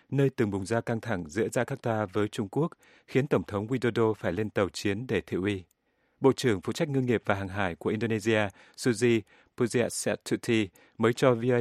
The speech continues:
Việt ngữ biết rằng Thứ trưởng Nông nghiệp và Phát triển Nông thôn Việt Nam Vũ Văn Tám tới thăm quần đảo Tiền Tiêu, nằm tiếp giáp với Biển Đông ở quốc gia Đông Nam Á này. Ông Tám công du tới Indonesia giữa tháng trước và tin cho hay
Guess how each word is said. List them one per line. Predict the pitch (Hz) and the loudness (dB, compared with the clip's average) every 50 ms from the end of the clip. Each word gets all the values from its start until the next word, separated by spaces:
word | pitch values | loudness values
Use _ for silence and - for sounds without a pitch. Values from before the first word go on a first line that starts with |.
| 117 104 | 0 0
Việt | 113 101 - | -2 -2 0
ngữ | 98 101 | -2 -2
biết | 113 143 160 117 | 0 -2 -4 -2
rằng | 113 117 98 90 82 - - - _ _ | -2 -2 -2 -2 -6 -10 -18 -20 _ _
Thứ | - 151 151 | -4 -4 -2
trưởng | - - 120 98 | 0 0 0 0
Nông | 110 117 127 | 0 0 0
nghiệp | 120 101 | 0 0
và | - 104 | -2 -2
Phát | - 147 139 | -6 -6 -6
triển | - - 92 87 | -4 -4 -4 -2
Nông | 104 107 107 | -2 -4 -4
thôn | - - 117 107 | -2 -2 -2 -2
Việt | 98 107 95 - | 0 -2 -4 -2
Nam | 107 110 110 107 101 | -2 -2 -2 -2 -4
Vũ | 90 117 117 | 0 0 0
Văn | 117 135 120 110 | 0 0 -4 -2
Tám | - - 101 101 104 120 139 | 0 2 2 2 0 -4 -6
tới | - - 120 | -2 -2 -2
thăm | - - 127 | -2 -2 -4
quần | - 110 98 95 | -4 -4 -4 0
đảo | 104 98 85 76 - | 0 -2 -2 -2 -2
Tiền | - 107 98 92 | -2 -2 -2 -2
Tiêu, | 85 - 117 120 117 107 101 - - - - _ _ - | -4 -2 0 0 0 0 -4 -10 -18 -20 -20 _ _ -2
nằm | 120 117 110 95 | 0 0 2 2
tiếp | - 156 | -2 0
giáp | 135 160 160 165 | 0 0 0 0
với | 135 120 123 | 0 -2 -2
Biển | 139 127 92 85 | 0 -2 -2 0
Đông | 110 110 104 | 0 0 -2
ở | 92 | -2
quốc | - 135 127 104 | -4 -4 -4 -2
gia | 107 110 107 | -4 -4 -4
Đông | 95 98 101 | -4 -4 -6
Nam | 98 92 92 | -4 -4 -4
Á | 98 101 | -4 -4
này. | 87 95 92 80 - _ _ _ _ _ _ _ _ _ _ _ _ | -4 -6 -6 -8 -10 _ _ _ _ _ _ _ _ _ _ _ _
Ông | - 139 143 | 0 0 2
Tám | - 127 117 113 113 131 | 4 2 0 2 0 -2
công | - - 147 131 | 0 0 0 0
du | 110 123 131 123 | 2 0 0 2
tới | - 117 110 | 4 2 2
Indonesia | 117 135 120 127 127 120 110 - 127 120 117 110 | 2 2 0 0 -2 -2 -2 -2 -2 -2 -2 -2
giữa | 98 117 117 | -2 -2 -2
tháng | - - 110 117 | -2 -4 -6 -6
trước | - - 170 190 196 - _ | -4 -2 -2 -2 -2 -2 _
và | - 104 107 98 95 | -6 -4 -2 -2 -2
tin | - 117 110 | -2 -2 -2
cho | - 127 110 | -2 -4 -6
hay | 113 113 110 101 | -4 -4 -6 -6